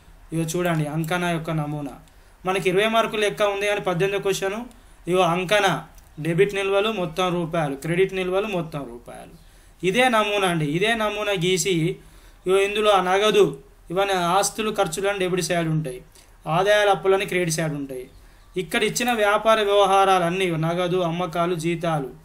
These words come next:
ఇవన్నీ నీకు ఇక్కడ question పేపర్లోనే ఉంటాయండి. ఇరవై మార్కుల లెక్కలో Question పేపర్లోనే ఉంటాయి, దీన్ని చూసుకుంటూ కూడా చేయవచ్చు.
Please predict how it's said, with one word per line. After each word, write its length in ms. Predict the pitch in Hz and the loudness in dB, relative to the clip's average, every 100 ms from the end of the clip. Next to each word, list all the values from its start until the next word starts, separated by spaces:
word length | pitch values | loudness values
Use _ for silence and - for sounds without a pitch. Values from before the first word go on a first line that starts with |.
| - - - - - | -20 -20 -20 -20 -4
ఇవన్నీ 380 | 185 202 226 262 | 0 2 2 -2
నీకు 200 | 247 214 | -2 -4
ఇక్కడ 180 | 214 208 | -4 -4
question 400 | 202 196 233 220 | 0 -2 -2 -4
పేపర్లోనే 520 | 220 220 214 214 214 | -4 -2 -2 -2 -2
ఉంటాయండి. 520 | 190 175 170 147 135 - - _ | -2 0 -2 -2 -6 -12 -20 _
ఇరవై 220 | 165 180 | -6 -2
మార్కుల 380 | 180 170 160 156 | 0 -2 -2 -6
లెక్కలో 360 | 147 - 123 120 - - - - - - - - - | -10 -10 -14 -14 -20 -20 -20 -20 -20 -20 -20 -20 -12
Question 360 | 160 156 190 175 | -8 -2 0 0
పేపర్లోనే 500 | 180 170 170 170 190 | 0 0 0 0 0
ఉంటాయి, 360 | 160 135 113 - - - _ 185 | -2 -4 -10 -20 -20 -20 _ 0
దీన్ని 160 | 190 190 | 2 2
చూసుకుంటూ 360 | 220 240 233 | -2 -2 -6
కూడా 120 | 233 | -6
చేయవచ్చు. 560 | 190 185 160 127 - - | -2 -2 -2 -4 -10 -16